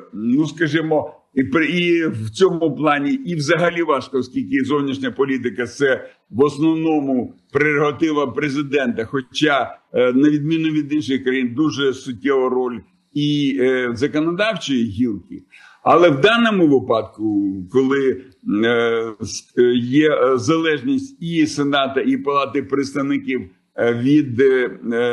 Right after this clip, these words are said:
е, Трампа, е, то обмежити я не бачу, скажімо, апетиту у законодавців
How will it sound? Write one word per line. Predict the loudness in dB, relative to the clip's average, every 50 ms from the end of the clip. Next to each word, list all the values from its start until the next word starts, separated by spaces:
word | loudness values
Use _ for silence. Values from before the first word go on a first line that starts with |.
| 0 -2 -2 -2 0 -2 -2 -2 -4 -4 -6 -6 -6 -4 -4 -6 -6 -8 -8 -6
е, | -4 -4 -4 -4 -4 -6 -6 -2 0
Трампа, | 0 2 2 2 0 0 -4 -4 -6 -6 _ _ _ _ _ _ 2 4
е, | 4 4 4
то | 4 4 4 6 6 6 4 2 2 2 2 2
обмежити | 2 2 0 0 0 0 0 -2 -4 0 2 2 2 2 0 0 0 0 0 0 2
я | 2 2 2 2
не | 0 -2 0
бачу, | 0 2 0 0 0 -2 -2 0 0 0 -2 -4 -10 _ _ -8 -6
скажімо, | -6 -6 -2 -2 0 2 2 2 2
апетиту | 2 2 2 2 0 2 2 2 2 2 2 -2 -4 -4 -4 -4
у | -4 -2 -2 -2
законодавців | 0 -2 -2 -2 -2 -4 -4 -2 0 0 0 0 -2 -2 -2 -2 -2 -4